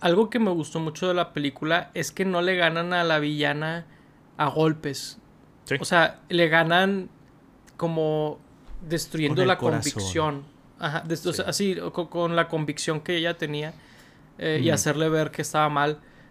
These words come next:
Speaker 1: Porque en
Speaker 2: Sí.
Speaker 1: teoría Scarlet Witch realmente nunca le pudieron ganar físicamente. O sea, realmente
Speaker 2: No, nadie.
Speaker 1: ella, ella ganó y
Speaker 2: <laughs> Sí.
Speaker 1: y, y ya se iba a fregar a todos. Nada más que,
Speaker 2: Sí.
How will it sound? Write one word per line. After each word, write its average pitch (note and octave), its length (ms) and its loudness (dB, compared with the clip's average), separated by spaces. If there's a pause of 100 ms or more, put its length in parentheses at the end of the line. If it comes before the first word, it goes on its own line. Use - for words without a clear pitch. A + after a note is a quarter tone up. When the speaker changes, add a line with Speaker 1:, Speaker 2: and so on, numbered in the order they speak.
(180)
Speaker 1:
Porque E3+ 240 4
en D3+ 60 2
Speaker 2:
Sí. - 40 -10
Speaker 1:
teoría G#3+ 640 8
Scarlet F#3 440 2
Witch A#3 400 -6 (340)
realmente D4 440 2
nunca D4 260 0
le C4+ 100 0
pudieron G#3 420 2
ganar E3 360 2
físicamente. F3 800 -4
O F#3+ 60 -6
sea, E3+ 440 -2
realmente G#3 400 2
Speaker 2:
No, B3+ 60 2
nadie. A#3+ 140 2
Speaker 1:
ella, A#3 320 2 (280)
ella F3+ 240 4
ganó F#3+ 440 4
y E3+ 340 -2
Speaker 2:
<laughs> D#3+ 360 -2
Sí. D#3 300 -2 (220)
Speaker 1:
y, E3+ 200 -6 (180)
y D#3+ 180 -6
ya F3 340 6
se F#3+ 120 -4
iba F#3+ 400 -2
a E3 60 -4
fregar E3+ 300 2
a F#3+ 80 -2
todos. D4 280 -4
Nada B3 160 0
más A#3 180 -4
que, A3 360 -2
Speaker 2:
Sí. A2+ 140 -6